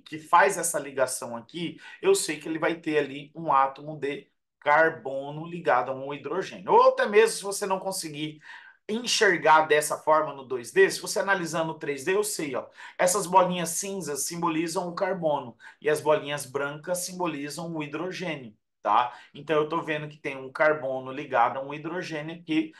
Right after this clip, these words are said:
Eu já sei que essa estrutura, ele é um composto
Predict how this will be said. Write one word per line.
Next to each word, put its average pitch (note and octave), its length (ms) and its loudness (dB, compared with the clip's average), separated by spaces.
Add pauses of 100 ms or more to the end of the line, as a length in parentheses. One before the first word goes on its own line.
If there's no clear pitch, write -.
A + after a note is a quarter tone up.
(160)
Eu G#3+ 140 6
já A3 140 0
sei E3+ 320 -2
que E3+ 200 -2
essa C#3 280 4
estrutura, F3+ 760 -4
ele F3 300 2
é C#3+ 80 4
um D#3 240 -4
composto F3 920 -4